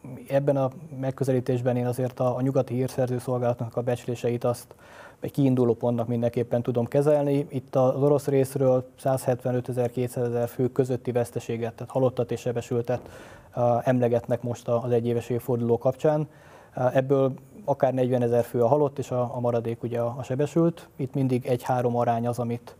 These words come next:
ö, alapbecslésnek szoktunk venni, és ehhez képest az ukrán, ö, veszteséget azt a nyugatiak százezer főt meghaladóra teszik, de ennél nem mondanak specifikusabban.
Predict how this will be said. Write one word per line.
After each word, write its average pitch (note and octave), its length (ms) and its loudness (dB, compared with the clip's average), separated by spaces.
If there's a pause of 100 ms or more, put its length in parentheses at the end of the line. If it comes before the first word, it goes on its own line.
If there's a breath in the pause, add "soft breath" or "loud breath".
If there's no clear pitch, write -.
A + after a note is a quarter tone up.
(380 loud breath)
ö, - 60 -4 (240)
alapbecslésnek A#2+ 720 0
szoktunk B2 360 -6
venni, C3+ 400 2 (540)
és B2 560 -2
ehhez C#3 220 2
képest C3+ 340 -2
az C3 80 -4
ukrán, C3+ 500 0 (500 loud breath)
ö, B2+ 180 0
veszteséget C3 580 2
azt B2 180 -4
a C3 60 0
nyugatiak C3 520 2
százezer B2 420 0
főt B2 280 -2
meghaladóra B2+ 640 2
teszik, C3 320 -2
de B2 100 2
ennél A#2+ 220 0
nem A#2 380 -2
mondanak A#2 380 -4
specifikusabban. B2 840 -8